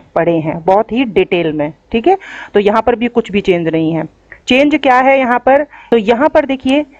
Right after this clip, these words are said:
ये वाला पॉइंट हिस्ट्री का जिसमें अठारह सौ सत्तावन की क्रांति जो है ये इन्होंने जोड़ दी है। ठीक है, और इसको मैंने इसमें आपके complete करवा दिया है,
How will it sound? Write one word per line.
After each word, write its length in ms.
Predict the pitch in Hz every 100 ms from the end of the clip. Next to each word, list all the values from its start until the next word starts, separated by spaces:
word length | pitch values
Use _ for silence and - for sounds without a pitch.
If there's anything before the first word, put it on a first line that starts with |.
| -
ये 160 | 175 285
वाला 200 | 269 254
पॉइंट 300 | 247 233 240
हिस्ट्री 440 | 240 190 - 269 277
का 260 | 240 233 233 -
जिसमें 300 | 180 226 285
अठारह 360 | - 202 208 247
सौ 100 | 285
सत्तावन 420 | 262 240 220 233
की 140 | 233 247
क्रांति 380 | 214 190 240 240
जो 120 | 233
है 220 | 220 220 - -
ये 240 | 170 220 330
इन्होंने 420 | - 226 214 226 226
जोड़ 260 | 202 175
दी 160 | 156 160
है। 200 | 160 165 - _ -
ठीक 160 | 254 349
है, 120 | 320 - - - -
और 200 | 190 196
इसको 360 | - - - 330
मैंने 500 | 277 240 240 247 262 - -
इसमें 240 | - 254 240
आपके 260 | 226 -
complete 400 | 233 220 208 247 -
करवा 360 | 226 185 175
दिया 220 | 160 160 160
है, 200 | 165